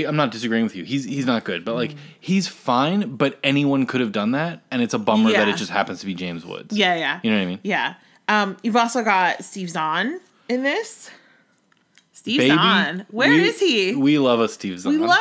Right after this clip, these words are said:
Speaker 2: a Steve Zahn.
Speaker 1: Oh, we can't get
Speaker 2: Um,
Speaker 1: enough. Steve Zahn, so Steve, sorry, I'm like
Speaker 2: You're up here, man.
Speaker 1: I'm trying. I'm
Speaker 2: Yeah.
Speaker 1: trying. I'm, uh, you know,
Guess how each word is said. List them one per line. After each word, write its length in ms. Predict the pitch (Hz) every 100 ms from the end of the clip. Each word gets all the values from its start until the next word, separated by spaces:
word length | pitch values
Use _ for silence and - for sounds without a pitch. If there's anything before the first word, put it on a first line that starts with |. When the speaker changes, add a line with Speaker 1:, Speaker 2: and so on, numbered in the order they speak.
| 523 554
Speaker 2:
a 40 |
Steve 280 | - 240 202
Zahn. 360 | 190 165 135
Speaker 1:
Oh, 280 | 107 98 85 - -
we 100 | 127
can't 240 | 117 127 226
get 100 | 131
Speaker 2:
Um, 40 |
Speaker 1:
enough. 240 | 123 98 - - - - -
Steve 300 | - 202 233
Zahn, 380 | 190 175 160 -
so 320 | 160 139 131
Steve, 420 | - 160 185 170 -
sorry, 460 | - 101 87 92 -
I'm 240 | 117 151
like 240 | 147 110 - _ _ _
Speaker 2:
You're 280 | 208 285 349
up 180 | 202 190
here, 300 | 233 285 220
man. 220 | 185 180
Speaker 1:
I'm 60 | 208
trying. 520 | 208 277 120 90 95
I'm 80 | 240
Speaker 2:
Yeah. 220 | 277 339
Speaker 1:
trying. 120 | 170
I'm, 300 | 165 160 151
uh, 120 | 95
you 160 | 71 135
know, 140 | 98